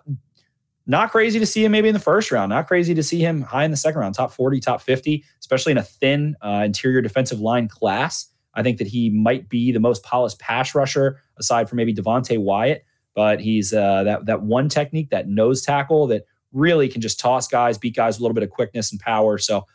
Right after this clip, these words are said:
I think that <laughs> in the second round, Travis Jones might be a, a definite steal there. And what was the second part? Uh, cornerbacks between Sauce, Booth, and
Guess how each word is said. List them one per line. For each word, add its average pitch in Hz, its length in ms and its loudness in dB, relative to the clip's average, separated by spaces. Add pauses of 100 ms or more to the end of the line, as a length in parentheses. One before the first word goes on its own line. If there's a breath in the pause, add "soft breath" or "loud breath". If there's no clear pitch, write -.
(180)
I 95 120 -8
think 104 220 -4
that 107 220 0 (200)
<laughs> - 280 -8
in 156 100 0
the 135 60 2
second 139 260 0
round, 123 240 0
Travis 120 220 0
Jones 117 320 0 (260)
might 117 200 0
be 117 200 0
a, 101 380 2
a 107 40 -2
definite 113 380 -2
steal 113 340 0
there. 123 300 2 (400 soft breath)
And 107 340 2
what 151 60 4
was 156 100 2
the 127 60 -4
second 113 300 -2
part? 95 240 -2
Uh, 90 160 -4
cornerbacks 131 640 0
between 110 340 -6
Sauce, 110 380 0
Booth, 110 420 -2
and 101 280 0